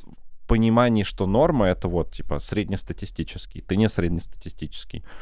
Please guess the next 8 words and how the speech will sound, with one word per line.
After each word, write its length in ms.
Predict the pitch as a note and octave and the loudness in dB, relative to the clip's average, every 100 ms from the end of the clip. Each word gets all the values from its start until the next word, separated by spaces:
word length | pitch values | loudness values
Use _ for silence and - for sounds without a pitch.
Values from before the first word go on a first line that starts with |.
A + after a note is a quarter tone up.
| - - - | -14 -10 2
Очень 340 | B2 - G2+ | 4 4 2
много 640 | G2 G#2 A#2+ G2 F2 D#2 D2 - - - | 4 6 6 4 2 0 -6 -14 -20 -10
попадается 960 | F2 - F2+ G2+ F#2 E2 - D#2+ D2+ - - | -4 0 4 4 4 0 -4 -6 -6 -12 -14
жестких, 500 | - F2 G2+ F#2 - - | -6 2 2 2 -4 -6
крутых 400 | F2+ - D#2+ - | -6 -4 -8 -10
чуваков, 640 | - D#2 D2+ A2+ E3 - - - - - - - - | -6 -6 -2 0 0 -4 -16 -18 -20 -20 -20 -20 -14
которые, 720 | F#2+ - G#2+ C3+ A#2+ G2+ D2+ | -6 2 4 6 4 4 0
ну, 540 | C2+ F2 A2+ A#2+ E2 | 0 2 4 2 -2